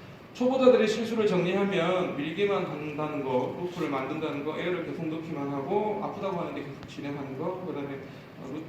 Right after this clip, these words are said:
루틴, 너무 그 임기응변을 하지 않고 상황에 따라서 하자고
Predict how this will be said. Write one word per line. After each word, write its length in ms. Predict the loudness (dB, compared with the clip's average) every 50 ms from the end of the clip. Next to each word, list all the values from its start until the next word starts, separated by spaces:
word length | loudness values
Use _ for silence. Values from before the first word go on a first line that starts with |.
| -12 -12 -12
루틴, 400 | -10 -8 -4 -4 -4 -4 -4 -2
너무 680 | 0 2 4 4 4 4 4 2 2 0 -2 -4 -6 -8 -10 -12 -10 -8
그 240 | -6 -4 -4 -4 -4 -6 -8 -6
임기응변을 560 | -6 -4 -2 -2 -2 -2 -2 -4 -4 -4 -4
하지 200 | -6 -6 -4 -4
않고 240 | -4 -4 -4 -6 -8 -4
상황에 260 | -2 0 0 0 0
따라서 380 | 0 -2 -2 -2 -2 -4 -6
하자고 220 | -6 -6 -6 -6